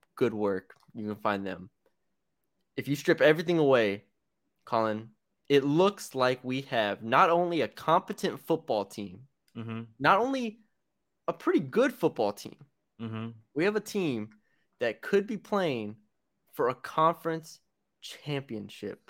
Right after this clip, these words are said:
Speaker 2: Yeah.
Speaker 1: in a month.
Speaker 2: Yep.
Speaker 1: I can't believe we've reached this point, but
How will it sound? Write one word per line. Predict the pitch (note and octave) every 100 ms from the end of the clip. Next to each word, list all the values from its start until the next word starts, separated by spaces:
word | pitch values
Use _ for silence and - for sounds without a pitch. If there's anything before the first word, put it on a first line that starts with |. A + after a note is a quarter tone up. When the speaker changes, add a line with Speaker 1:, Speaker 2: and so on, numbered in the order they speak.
| _ -
Speaker 2:
Yeah. | A#2 - - _ _ _ _ _
Speaker 1:
in | B2+ A2+
a |
month. | G#2 F#2 - _ _ _ _ _
Speaker 2:
Yep. | A2+ B2+ - _ _ _ _ _ _ _ _ _ _ _
Speaker 1:
I | B2
can't | B2 - - - E3 -
believe | D3 C#3+ C3+
we've | B2+ A2
reached | A#2+ G#2+ -
this | G#2+
point, | - G2+ G2 - _ _ _ _ _ _ _ _ _
but | B2 A#2+ A2+